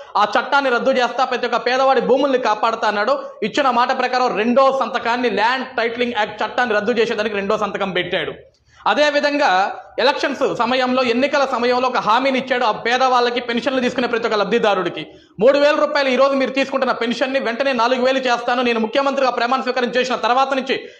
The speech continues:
వెంటనే మీకు నాలుగు వేల పెన్షన్ ఇచ్చే బాధ్యత నాది అని చెప్పాడు. ఇచ్చిన మాట ప్రకారం నాలుగు వేల రూపాయల పెన్షన్ అందజేశాడు నారా చంద్రబాబు నాయుడు గారు. అదేవిధంగా ఒక భవన నిర్మాణ కార్మికుడికి, ఒక పేదవాడికి, ఇల్లు కట్టుకునే ఒక ప్రతి ఒక్క పేదవాడికి చెప్పాడు.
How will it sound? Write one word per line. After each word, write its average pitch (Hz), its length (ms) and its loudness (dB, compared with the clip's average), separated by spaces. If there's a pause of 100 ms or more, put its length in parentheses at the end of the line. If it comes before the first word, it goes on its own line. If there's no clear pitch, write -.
(120)
వెంటనే 240 280 0
మీకు 262 180 -2
నాలుగు 220 380 2
వేల 247 120 2
పెన్షన్ 233 280 -4
ఇచ్చే 214 140 -2
బాధ్యత 240 400 0
నాది 226 300 2
అని 226 100 -2
చెప్పాడు. 226 260 0
ఇచ్చిన 247 200 0
మాట 220 280 0
ప్రకారం 240 340 -2
నాలుగు 208 260 0
వేల 214 80 2
రూపాయల 196 280 -2
పెన్షన్ 208 300 -4
అందజేశాడు 208 540 0 (300)
నారా 247 240 6 (160)
చంద్రబాబు 226 420 2
నాయుడు 190 120 -2
గారు. 160 200 -2 (320)
అదేవిధంగా 277 520 2
ఒక 254 100 0
భవన 233 260 2
నిర్మాణ 269 340 2
కార్మికుడికి, 240 500 0
ఒక 233 200 -2
పేదవాడికి, 262 480 2
ఇల్లు 254 240 2
కట్టుకునే 269 340 0
ఒక 226 220 -2
ప్రతి 233 180 0
ఒక్క 254 120 -2
పేదవాడికి 254 480 0
చెప్పాడు. 247 420 -2